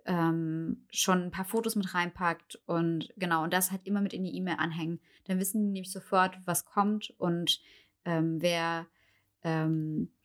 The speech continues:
wer schreibt und können sich ein Bild davon machen, ob das überhaupt passt. Weil manchmal f-, kann ich mir vorstellen, dass halt,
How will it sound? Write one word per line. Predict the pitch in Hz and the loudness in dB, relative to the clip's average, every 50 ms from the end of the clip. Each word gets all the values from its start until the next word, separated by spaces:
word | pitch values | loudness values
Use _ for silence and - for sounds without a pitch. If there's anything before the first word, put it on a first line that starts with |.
| - - - - _ _ _ _ _ _ _ _ _ _ _ _ _ | -20 -20 -20 -20 _ _ _ _ _ _ _ _ _ _ _ _ _
wer | - 185 196 | 0 2 2
schreibt | 190 - - 175 170 175 196 214 208 - - - - _ _ _ | 2 2 2 2 2 2 2 -2 -4 -6 -12 -16 -18 _ _ _
und | - 190 185 180 180 180 180 180 170 | -2 0 0 2 0 -2 -4 -4 -4
können | - 214 208 190 | 0 0 0 2
sich | 190 190 | 0 -2
ein | 202 190 | -4 0
Bild | 196 220 233 | 0 0 0
davon | 214 208 - 185 180 | 0 -2 -2 -2 -2
machen, | 180 175 175 185 170 | -2 0 -2 -2 -2
ob | - - | -2 0
das | 196 - | -2 0
überhaupt | - 190 180 170 - | 0 0 -2 -4 -4
passt. | - - 185 185 - - - - - _ _ _ _ _ _ _ | 0 2 2 4 4 0 -2 -4 -12 _ _ _ _ _ _ _
Weil | 170 170 170 175 175 175 180 185 - - - | 2 2 2 2 2 0 -2 -4 -8 -10 -6
manchmal | - 190 185 196 196 - 214 202 185 185 190 185 - - - _ _ _ - - | 2 4 4 4 4 2 -2 -4 -2 -2 -2 -2 -4 -6 -10 _ _ _ -16 -10
f-, | - - - - - - - _ _ _ _ | -8 -8 -8 -8 -10 -14 -20 _ _ _ _
kann | - 214 202 | 0 2 2
ich | 202 | 2
mir | 202 190 | 2 0
vorstellen, | - 208 208 - 214 196 185 | 0 -2 -2 0 -2 0 0
dass | 180 180 - - | 0 -2 -2 -2
halt, | 175 170 160 - - - | -2 -4 -2 -4 -8 -8